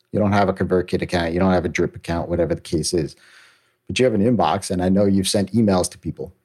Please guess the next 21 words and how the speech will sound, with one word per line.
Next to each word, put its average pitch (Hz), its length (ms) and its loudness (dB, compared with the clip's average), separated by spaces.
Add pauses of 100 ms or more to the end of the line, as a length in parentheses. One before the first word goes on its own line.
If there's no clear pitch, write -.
And 90 140 -2
if 87 120 -2
you're 92 140 2
in 92 140 2
business, 98 480 0
you 98 60 2
have 92 180 -2
customers. 85 500 -6
So - 260 -10
you 101 100 2
have 117 120 2
an 104 80 0
email 90 240 0
list, - 320 -8
even 92 160 0
if 90 140 -4
it's 85 100 -6
four 80 200 -6
people. - 380 -6 (760)
Pressing 120 420 2
send 92 600 0